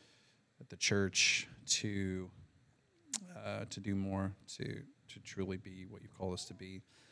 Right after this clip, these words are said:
Lord, I pray that through this podcast that we would see the fruit of it, um, that it wouldn't just be something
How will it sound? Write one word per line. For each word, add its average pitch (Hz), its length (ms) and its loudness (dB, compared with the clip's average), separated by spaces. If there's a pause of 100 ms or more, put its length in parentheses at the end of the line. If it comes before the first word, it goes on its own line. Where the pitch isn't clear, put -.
(320)
Lord, 107 140 10
I - 20 8
pray 107 280 6
that 101 180 4
through 101 160 2
this 95 100 0
podcast 98 600 2
that 107 120 -2
we 101 120 -4
would 95 140 -8
see 101 220 2
the 92 100 -6
fruit 123 260 6
of 131 100 8
it, 135 220 8 (500)
um, 95 480 -8
that 98 100 0
it 85 80 -2
wouldn't 98 160 -4
just - 120 -18
be 95 80 -12
something 95 520 -4